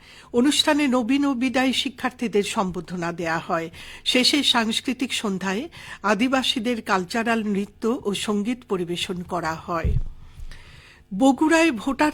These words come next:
তালিকা হালনাগাদ কার্যক্রম শেষে প্রায় এক লাখ ভোটার বেড়েছে।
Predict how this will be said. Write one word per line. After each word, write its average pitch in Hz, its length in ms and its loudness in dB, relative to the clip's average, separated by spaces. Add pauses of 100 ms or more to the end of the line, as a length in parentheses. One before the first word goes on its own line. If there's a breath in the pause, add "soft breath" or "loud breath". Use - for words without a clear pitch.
তালিকা 240 400 2
হালনাগাদ 190 720 -2
কার্যক্রম 254 540 -2
শেষে 262 460 0
প্রায় 277 320 2 (100)
এক 226 200 2 (100)
লাখ 285 140 2
ভোটার 180 460 -2
বেড়েছে। 165 640 -4